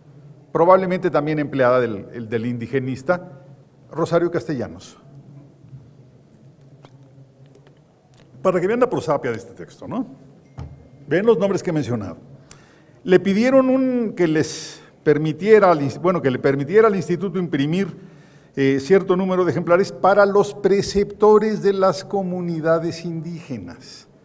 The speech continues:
Y en su diario, tan pronto salieron García Cantú y Rosario Castellanos, Alfonso Reyes consignó en su diario ese día: "Qué chistoso".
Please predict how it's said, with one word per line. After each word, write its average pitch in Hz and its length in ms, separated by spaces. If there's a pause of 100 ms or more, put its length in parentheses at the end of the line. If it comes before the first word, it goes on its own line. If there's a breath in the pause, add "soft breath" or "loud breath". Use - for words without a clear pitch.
(480 loud breath)
Y 143 100
en 151 80
su 156 200
diario, 180 340
tan 147 200
pronto 131 300
salieron 196 340
García 175 260
Cantú 170 240
y 170 40
Rosario 170 280
Castellanos, 151 560 (340 loud breath)
Alfonso 160 340
Reyes 170 240
consignó 143 340
en 151 40
su 151 140
diario 117 260
ese 110 140
día: 101 240 (380 loud breath)
"Qué 233 120
chistoso". - 840